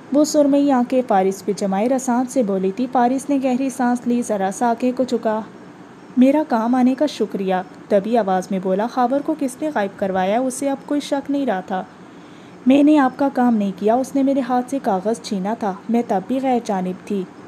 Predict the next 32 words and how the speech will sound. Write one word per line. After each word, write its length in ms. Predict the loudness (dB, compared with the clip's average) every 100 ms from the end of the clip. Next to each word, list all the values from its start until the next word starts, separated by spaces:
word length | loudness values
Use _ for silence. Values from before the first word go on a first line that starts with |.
| -2
गैर 220 | 2 2
जानिबदार 600 | 0 -2 -2 -2 -2 -2
थी, 240 | -2 -6 -4 -2
अब 120 | -2 0
भी 100 | 0
हूँ," 260 | 2 0 -2 -4
वो 100 | -2
धीमी 340 | 0 0 0 0
आवाज़ 400 | 0 -2 -2 -4
में 100 | -2
कह 160 | -2
रही 140 | -2 -2
थी। 240 | -4 -6 -8 -20 -20 -20 -4
"फिर 160 | 2 4
आप 220 | 2 0
यहाँ 240 | -2 -2
क्यों 240 | -4 -2 0
आई 200 | 2 0
हैं?" 140 | -2 -6 -6
उसका 260 | -6 0 0
लहजा 340 | 2 0 -2
खुश्क 300 | -2 -4 0
हो 120 | 0
गया। 260 | 2 0 -2 -8 -20 -16 -4
अभी 380 | -2 0 0 0
ने 140 | 0 0
एक 220 | -2 0 0
नज़र 300 | -2 -2 -4
उसके 240 | -2 -4
चेहरे 300 | 0 0 0
पे 140 | 0
डाली। 360 | 0 0 0 -4